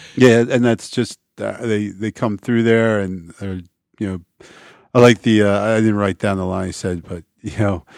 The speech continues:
he points out to the, the people, "You see that guy with the gun up there? Yeah, he really didn't wanna come back here, and, uh, he's kind of in the mood to kill somebody."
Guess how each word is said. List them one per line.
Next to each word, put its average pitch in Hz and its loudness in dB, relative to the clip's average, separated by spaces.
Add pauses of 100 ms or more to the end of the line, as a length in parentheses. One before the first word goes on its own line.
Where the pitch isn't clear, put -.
(640)
he - -2
points 123 2
out 113 6
to 120 0
the, 101 -2
the 110 -6
people, 104 -2
"You 127 -4
see - -6
that 254 -4
guy 190 2
with 170 2
the 120 0
gun 120 2
up 117 -2
there? 120 4
Yeah, 151 -2
he 190 2
really 135 4
didn't 101 2
wanna 95 0
come 87 -4
back 92 0
here, 85 -12
and, 90 -12
uh, 90 -8
he's 127 -4
kind 120 2
of 95 -2
in 101 0
the 95 0
mood 95 0
to - -6
kill 92 -2
somebody." 85 -6